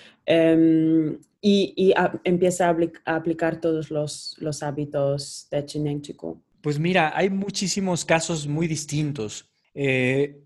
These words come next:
Speaker 2: tengo de todo tipo de alumnos. En general, los que logran algo importante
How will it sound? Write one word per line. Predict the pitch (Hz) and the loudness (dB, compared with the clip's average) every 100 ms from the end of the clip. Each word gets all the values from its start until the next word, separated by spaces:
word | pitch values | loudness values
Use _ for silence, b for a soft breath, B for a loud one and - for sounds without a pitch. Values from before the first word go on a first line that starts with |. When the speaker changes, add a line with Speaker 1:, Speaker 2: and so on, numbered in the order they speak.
| - | -2
Speaker 2:
tengo | 156 160 175 170 | 0 4 6 6
de | 147 123 | 4 0
todo | - 147 147 156 | -2 0 2 0
tipo | 147 147 147 | -2 -4 -2
de | 139 131 123 120 120 113 | -2 0 -2 -2 -4 -8
alumnos. | 123 131 156 147 131 120 - - | -6 0 0 0 -4 -6 -10 -12
En | 139 135 | -10 -8
general, | - 143 143 165 175 | -4 0 2 2 0
los | 147 139 - | -4 -6 -4
que | |
logran | 135 151 165 160 | -2 0 0 0
algo | 156 165 135 135 | 0 0 -2 -4
importante | 127 123 - 143 147 156 208 | -6 -8 -4 -4 -2 -4 -4